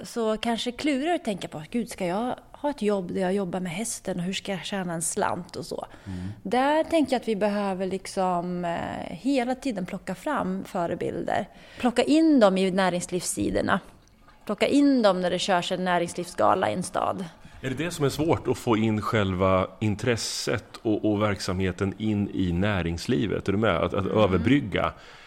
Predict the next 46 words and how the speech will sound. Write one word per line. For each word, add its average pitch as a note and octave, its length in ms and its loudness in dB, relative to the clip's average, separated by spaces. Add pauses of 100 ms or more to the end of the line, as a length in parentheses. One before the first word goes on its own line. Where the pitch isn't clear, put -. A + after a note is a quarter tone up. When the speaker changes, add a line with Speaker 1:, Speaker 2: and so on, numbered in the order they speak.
(420)
Speaker 2:
den G#2 220 0
här F2 220 2 (300)
hästintresserade F#2 1160 -2
människans F2 560 -2
liv E2+ 500 -2 (160)
ihop G2 400 -4
med F2 140 -2
ett E2 80 -10
näringsliv. F#2 840 -2
Speaker 1:
Mm. D3+ 120 -2 (320)
Speaker 2:
Hur A#2 80 0
gör A#2+ 100 2
Speaker 1:
Ja. B2 60 0
Speaker 2:
man B2 100 -2
det? - 240 -10
Speaker 1:
Ska - 100 -12
jag G#3+ 80 -8
berätta B3 340 0
vad, F#3 260 6
jag E3+ 100 -2
träffade G3+ 260 -2
en, F#3 160 -2
en F#3 260 -4
bankman, G3 600 0
en F3+ 220 -4
jättetrevlig G#3+ 500 0
bankman E3+ 440 -2
för, E3+ 260 0 (380)
säg, F3 160 -2
två - 160 -6
och - 60 -2
ett - 40 -6
halvt F3+ 260 0
år E3+ 100 2
sedan, F3+ 140 -4
berättade G#3+ 300 0
om F3+ 80 0
det E3+ 60 -2
här E3 40 -4
projektet. F3+ 580 -4
Speaker 2:
Ja. G#2+ 80 -4
Speaker 1:
Då C3+ 60 0
skrattade A#3+ 520 0
han F3+ 40 0
åt E3 120 -6
mig F#3 260 0